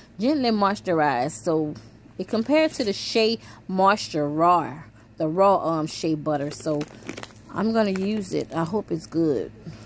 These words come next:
Okay.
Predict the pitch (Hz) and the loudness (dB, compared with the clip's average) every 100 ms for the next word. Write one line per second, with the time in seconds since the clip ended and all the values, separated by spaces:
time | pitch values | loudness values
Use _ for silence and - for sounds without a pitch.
0 | - - - - - - - - - - | -18 -20 -20 -20 -20 -20 -20 -20 -12 -6
1 | - - - - - - 190 175 - 185 | -6 -6 -14 -14 -14 -2 0 0 -4 -4
2 | 160 170 302 | 0 0 0